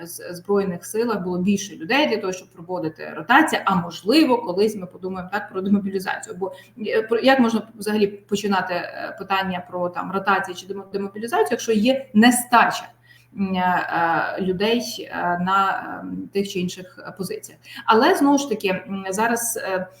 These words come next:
ну, в-, в-, всі ж пишуть, що Верховна Рада підняла штрафи, але якщо подивитися, це урядовий проект. Якщо подивитись урядовий проект в першому читанні, в якому він зайшов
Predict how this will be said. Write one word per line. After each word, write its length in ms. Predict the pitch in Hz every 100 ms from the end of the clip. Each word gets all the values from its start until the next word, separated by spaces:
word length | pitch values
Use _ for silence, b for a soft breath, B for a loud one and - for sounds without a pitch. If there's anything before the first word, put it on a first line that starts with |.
| b
ну, 240 | 233 190 -
в-, 460 | 190 180 - 190
в-, 200 | 190 190 -
всі 180 | - 202
ж 260 | - 196 190
пишуть, 240 | 202 190
що 140 | -
Верховна 560 | 190 180 180 180 214 208
Рада 340 | 202 226 202
підняла 400 | 202 202 196 202
штрафи, 380 | 202 - 320 - -
але 140 | 190
якщо 200 | 202 220
подивитися, 480 | 220 226 285 240 185
це 100 | 214
урядовий 400 | 233 254 208 -
проект. 260 | - - - _ _
Якщо 180 | -
подивитись 400 | 226 240 277 226
урядовий 380 | 233 226 247 254
проект 380 | 233 220 175 -
в 40 |
першому 360 | - 214 220 220
читанні, 460 | 214 - 392 359 196
в 20 |
якому 300 | 196 220 214
він 140 | 196 196
зайшов 500 | 214 214 208 -